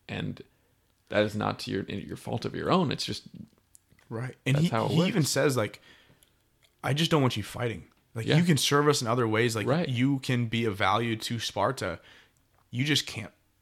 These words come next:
Speaker 2: fight. Like,
Speaker 1: Yeah.
Speaker 2: this is not your s-, your skill."
Speaker 1: Yeah.
Speaker 2: Right?
Speaker 1: And that's, like, a gifts and talents thing. The other, th-, I mean, I know you probably have some other things, but the other thing I like, I loved from the quotes he pulled up was what the,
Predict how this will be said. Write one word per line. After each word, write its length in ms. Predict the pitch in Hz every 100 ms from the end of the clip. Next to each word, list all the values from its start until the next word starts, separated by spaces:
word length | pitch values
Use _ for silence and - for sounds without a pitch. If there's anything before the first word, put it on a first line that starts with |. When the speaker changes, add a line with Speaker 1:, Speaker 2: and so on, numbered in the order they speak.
| _
Speaker 2:
fight. 340 | - - - - _ _
Like, 80 | 113
Speaker 1:
Yeah. 40 |
Speaker 2:
this 180 | 160 143
is 100 | 123
not 240 | 104 98 80
your 120 | 90
s-, 180 | - -
your 160 | 98 98
skill." 400 | - - 143 - _
Speaker 1:
Yeah. 220 | - 151 127
Speaker 2:
Right? 200 | 95 117 -
Speaker 1:
And 180 | - 113
that's, 260 | 120 120 -
like, 200 | 117 -
a 60 |
gifts 200 | 110 120
and 100 | 117
talents 300 | 107 120 127
thing. 200 | - 110
The 100 | 104
other, 180 | 123 147
th-, 100 | 131 -
I 80 | 117
mean, 300 | 110 107 95 - -
I 40 |
know 100 | 104
you 120 | 104 101
probably 220 | 104 104
have 60 |
some 100 | 104 104
other 100 | 104
things, 220 | 110 101
but 120 | -
the 60 | 139
other 120 | 143
thing 160 | 120
I 60 | 107
like, 320 | 107 104 -
I 60 | 110
loved 260 | 107 107 -
from 200 | 113 104
the 120 | 101
quotes 320 | - - 110
he 80 | 107
pulled 180 | 110 107
up 180 | 107 107
was 340 | 101 101 - _ _ _ _ _
what 400 | - 113 110 - _ _ _ _ -
the, 460 | 107 110 104 104